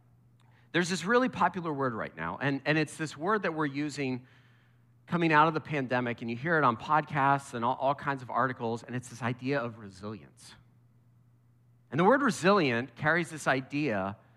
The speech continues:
of being able to bounce back quickly, of being able to withstand difficulty. Now, if you think about our moment right now, that's what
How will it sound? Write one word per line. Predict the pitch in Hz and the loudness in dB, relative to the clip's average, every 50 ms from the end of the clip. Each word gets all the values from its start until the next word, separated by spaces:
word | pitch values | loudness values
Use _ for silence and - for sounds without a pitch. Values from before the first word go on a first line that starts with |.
| _ _ _ - | _ _ _ -6
of | 120 127 143 | -4 0 2
being | 160 160 165 | 2 4 4
able | 170 165 170 | 4 2 0
to | 165 - | -2 -4
bounce | 135 - - 127 131 151 143 - - | -6 0 2 2 2 2 0 -6 -4
back | - 135 123 123 - - - - - - | 0 0 0 0 -2 -8 -20 -20 -20 -14
quickly, | - 131 - - 85 76 - _ _ _ _ _ _ _ _ _ - | -14 -14 -14 -14 -20 -20 -20 _ _ _ _ _ _ _ _ _ -8
of | 113 123 | -6 -2
being | 139 190 185 | 2 4 6
able | 196 196 190 202 - | 6 6 6 4 0
to | - 151 | 0 -4
withstand | 143 135 180 175 - - - - - 156 151 151 143 131 120 - | -2 0 -2 -2 -4 -6 -10 -2 0 2 4 4 2 2 0 -4
difficulty. | 143 139 - - - - 87 80 - 98 110 | -6 -8 -8 -10 -12 -12 -12 -12 -10 -6 2
Now, | 131 151 156 143 - - - - - - | 6 8 8 8 6 0 -18 -18 -14 -10
if | - | -8
you | 151 170 | -6 -4
think | - 285 269 | -2 -2 0
about | 262 226 190 170 | 8 10 10 12
our | 156 | 12
moment | 143 135 139 147 151 185 214 175 127 117 | 10 8 6 6 4 4 4 0 -2 -2
right | 107 98 92 82 87 | -4 -4 -4 -4 -6
now, | 85 78 67 71 - - - _ _ _ _ _ _ _ _ _ _ _ _ _ _ _ _ _ _ _ _ _ _ _ _ _ _ _ _ _ _ | -6 -6 -6 -8 -8 -16 -20 _ _ _ _ _ _ _ _ _ _ _ _ _ _ _ _ _ _ _ _ _ _ _ _ _ _ _ _ _ _
that's | - 160 - - | 0 0 0 4
what | 196 220 202 190 190 - - - - | 4 6 6 6 4 0 -18 -20 -20